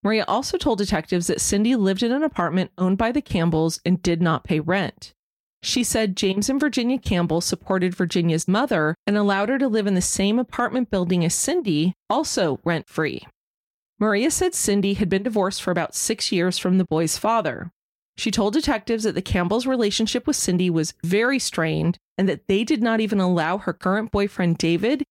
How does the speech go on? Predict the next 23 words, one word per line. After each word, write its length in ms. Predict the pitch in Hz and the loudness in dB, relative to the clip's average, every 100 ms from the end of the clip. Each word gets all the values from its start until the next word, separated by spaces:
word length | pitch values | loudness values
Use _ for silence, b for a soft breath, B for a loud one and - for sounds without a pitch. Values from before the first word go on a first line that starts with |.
| - | -4
into 320 | 190 185 208 | -2 0 0
their 240 | 185 160 | 2 0
home. 460 | 143 - 185 135 69 - _ _ _ | -2 -2 -2 -2 -8 -12 _ _ _
Kath, 320 | - 226 233 - - | -4 -2 -4 -10 -4
I 80 | 185 | -2
read 240 | 180 202 | 0 0
that 120 | 254 | -2
he 140 | 247 247 | 0 0
had 80 | |
apparently 440 | 202 185 190 - 190 | 0 0 -2 0 -2
called 240 | 202 185 | 0 0
Maria 400 | 180 165 170 170 | 2 2 2 0
crude 440 | 170 - 202 208 175 | -2 -2 0 0 0
names 420 | 170 175 180 208 | 0 2 0 0
in 80 | 220 | 0
the 80 | 220 | -2
past, 440 | 233 226 262 - _ | -2 -2 -2 -6 _
and 140 | 185 190 | 0 2
that's 300 | 208 226 - | 0 -6 -2
why 100 | 208 | 0
they 140 | 180 | 0
banned 400 | 165 160 165 202 | -2 -2 0 0
him. 280 | 262 269 330 | 0 0 0